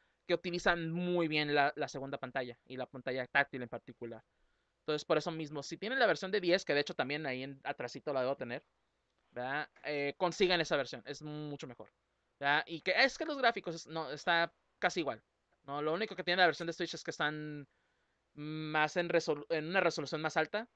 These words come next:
¿verdad? Y están más definidos, pero, mm, el, el jue-, el juego en diez ha añejado bastante bien, no se ve muy bien.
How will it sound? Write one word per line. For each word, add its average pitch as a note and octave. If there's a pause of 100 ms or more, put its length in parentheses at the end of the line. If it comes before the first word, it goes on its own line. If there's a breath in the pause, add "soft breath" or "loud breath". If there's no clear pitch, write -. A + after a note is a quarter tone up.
(460)
¿verdad? D3
Y E3
están D3
más D3+
definidos, D3
pero, C3+ (160)
mm, F3 (160)
el, F3
el F3+
jue-, G3+
el F3+
juego A#3+
en B3
diez A3
ha G3+
añejado E3
bastante D3
bien, B2 (260)
no C#3
se D#3
ve C#3+
muy D3
bien. B2